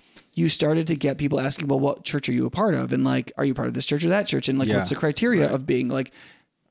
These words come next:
Speaker 1: w-, right? And then you,
Speaker 2: Yeah.
Speaker 1: you begin to develop these ideas of church membership that were more than, because, because even in churches that are Paedo-Baptist, that is, they baptize children,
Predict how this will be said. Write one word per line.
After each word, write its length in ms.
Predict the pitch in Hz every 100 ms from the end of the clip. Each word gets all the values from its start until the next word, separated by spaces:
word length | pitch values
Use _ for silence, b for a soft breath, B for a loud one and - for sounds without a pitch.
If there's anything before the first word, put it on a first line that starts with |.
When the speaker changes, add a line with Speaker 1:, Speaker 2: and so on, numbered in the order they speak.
| _ _
Speaker 1:
w-, 260 | - - 165
right? 160 | 165
And 140 | 156 175
then 140 | 185
you, 120 | 185
Speaker 2:
Yeah. 160 | 175 180
Speaker 1:
you 100 | 165
begin 280 | 151 147 170
to 60 |
develop 300 | 151 135 135
these 160 | 139 131
ideas 380 | 127 127 131 127
of 100 | 123
church 240 | - 131
membership 400 | 131 127 127 147
that 120 | 139 -
were 100 | 135
more 280 | 131 131
than, 280 | 131 131 123 - _ _ _ -
because, 240 | 156 147 - _ -
because 320 | 147 160 - B B _
even 300 | 220 277 294
in 200 | 175 185
churches 300 | - 175 147
that 100 | 135
are 60 | 127
Paedo-Baptist, 580 | 131 120 127 113 139 -
that 120 | 131
is, 100 | 127
they 80 | 120
baptize 360 | 123 123 113
children, 500 | - 175 185 123 117